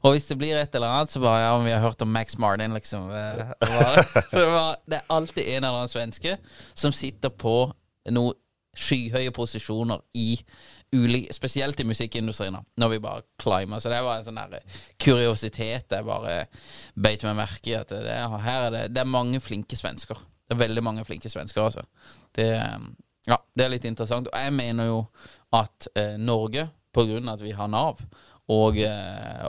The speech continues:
oljefondet og liksom alt, eh, det sikkerhetsnettet da, som jeg tipper, eh, nå har jeg ikke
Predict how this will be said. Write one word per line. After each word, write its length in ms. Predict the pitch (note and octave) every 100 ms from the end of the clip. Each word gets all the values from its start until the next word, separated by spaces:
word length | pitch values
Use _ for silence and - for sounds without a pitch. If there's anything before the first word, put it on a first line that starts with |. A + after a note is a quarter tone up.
| -
oljefondet 560 | B2+ A2+ A#2 A#2+ A2+
og 140 | A2 G#2+
liksom 300 | - G#2 F#2 - B2+
alt, 460 | A#2+ - - - - _ _ -
eh, 220 | - G#2+
det 80 | -
sikkerhetsnettet 640 | D#3 D3 E3 - D3 -
da, 80 | - - _
som 240 | - A#2 A#2
jeg 220 | A2+ A2+
tipper, 480 | B2+ A#2 - C#3 B2+
eh, 120 | A2 G#2
nå 100 | G#2+
har 140 | A2+
jeg 80 | A2+
ikke 140 | -